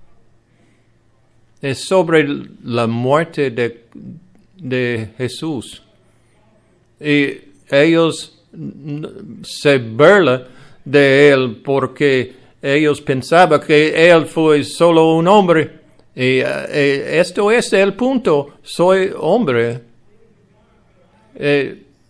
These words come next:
Dios y hombre al mismo so-, tiempo. Dios en carne. Y si no, ah, yo no tiene, ah, carne, no puede dar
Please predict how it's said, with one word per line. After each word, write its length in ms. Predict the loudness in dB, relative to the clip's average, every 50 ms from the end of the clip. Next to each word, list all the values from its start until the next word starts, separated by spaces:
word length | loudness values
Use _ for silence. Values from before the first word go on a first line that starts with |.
| _ _ _ _
Dios 800 | -20 -18 -18 -16 -16 -10 -4 0 2 2 4 4 2 0 -2 -6
y 280 | -4 -2 -2 0 0 2
hombre 640 | 2 2 2 2 2 2 2 2 0 0 -4 -8 _ -10
al 220 | -6 -4 -2 -2
mismo 420 | -2 -2 -2 -4 -4 -2 -2 -2 -2
so-, 280 | -2 -4 -4 -6 -6 -12 -20 _ _ _ _
tiempo. 580 | -8 -4 -2 -2 -2 -2 -2 -2 -2 -2 -4 -6 -14 _ _ _ _ -8
Dios 420 | -2 2 4 4 4 2 2 -2
en 220 | -4 -4 -2 -4 -4
carne. 640 | -2 0 2 2 2 0 -2 -4 -4 -4 -6 -10 -18 _ _ _ _ _ _ _ _ _ _ _ _ _ _ _ _ _ _ _ _ _ _ _ _ _ _ _ _ _ _ _ _ _ _ _ _ _ -6
Y 200 | -4 -2 -2 -2
si 320 | -4 -4 -4 -4 -2 -2
no, 440 | -2 0 0 2 2 2 2 0 -2 -8 -14 _ _ _ _ _ _
ah, 420 | -10 -6 -2 0 0 2 0 -2 -4 -8 -16 -20 -20 _ _ _ _ _ _ _
yo 200 | -8 -4 -4 -2
no 200 | -2 -2 -4 -6 -6
tiene, 560 | -8 -8 -6 -4 -4 -4 -4 -4 -4 -6 -6 -4
ah, 500 | -4 -2 -2 -2 -2 -2 -4 -8 -10 -16 -6
carne, 360 | -2 0 0 0 0 -2 -4
no 260 | -6 -6 -6 -6 -6 -8
puede 520 | -10 -6 -4 -2 -2 -2 -2 -4 -6 -10 _
dar 560 | -10 -4 -2 -2 0 0 0 -2 -2 -4 -8